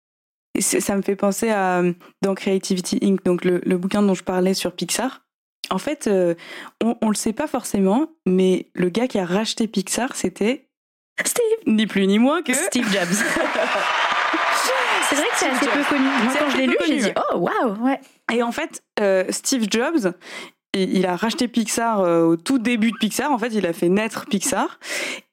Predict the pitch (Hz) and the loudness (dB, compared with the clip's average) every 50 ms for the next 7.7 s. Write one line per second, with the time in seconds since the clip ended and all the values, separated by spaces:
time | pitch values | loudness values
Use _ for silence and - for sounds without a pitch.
0 | _ - 233 240 262 311 349 - _ _ _ _ _ _ _ _ _ _ _ _ | _ -2 2 2 4 2 2 -2 _ _ _ _ _ _ _ _ _ _ _ _
1 | _ _ _ _ _ _ _ - 202 202 214 220 226 233 233 247 294 311 320 302 | _ _ _ _ _ _ _ -4 -2 0 2 4 4 4 4 4 4 4 2 2
2 | - - _ _ _ - 208 196 214 226 226 - - - 269 277 262 226 196 - | 0 -6 _ _ _ -2 0 2 2 0 0 -2 -2 -2 -2 0 0 0 -2 -2
3 | - - 226 220 214 - 247 262 277 269 - - - - 220 196 208 208 233 254 | -2 -2 -2 0 0 0 0 0 0 0 -2 -4 -2 0 2 2 2 2 0 0
4 | 247 196 190 175 165 208 214 226 233 220 202 - - - - 214 - 202 233 254 | 0 0 0 0 0 0 2 2 2 0 0 -2 -6 -4 -2 0 0 2 2 2
5 | 240 - - 202 240 330 - - - 208 208 220 - - 233 214 220 208 233 226 | 2 0 -2 -2 -2 -2 -2 -2 -2 0 0 0 0 -2 0 0 0 0 0 0
6 | 233 240 240 240 214 202 190 214 208 208 196 185 - 220 254 302 - - - - | 2 2 0 0 -2 -2 0 0 0 0 0 0 0 -2 -2 -2 -4 -8 -10 -8
7 | - - - - - - - 208 220 240 254 277 269 - | -8 -6 -6 -8 -4 0 2 2 4 4 4 2 0 -2